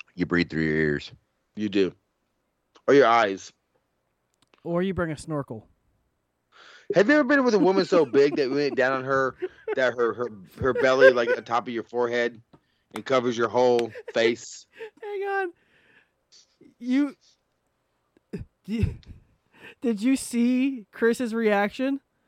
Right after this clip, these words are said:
Speaker 3: Because I
Speaker 2: Mm-mm.
Speaker 3: said snorkel. Chris, what is the snorkel? Do you remember?
Speaker 1: No.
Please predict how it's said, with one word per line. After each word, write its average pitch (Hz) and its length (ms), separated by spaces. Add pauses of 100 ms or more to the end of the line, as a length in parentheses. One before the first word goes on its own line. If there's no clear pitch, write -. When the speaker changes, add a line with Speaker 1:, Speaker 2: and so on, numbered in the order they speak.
(1300)
Speaker 3:
Because 190 260
I 202 100
Speaker 2:
Mm-mm. 196 40
Speaker 3:
said 190 160
snorkel. 202 580 (1160)
Chris, - 520 (100)
what 214 180
is 202 160
the 202 100
snorkel? 160 520 (4000)
Do 147 60
you 143 100
remember? 170 480 (520)
Speaker 1:
No. 107 600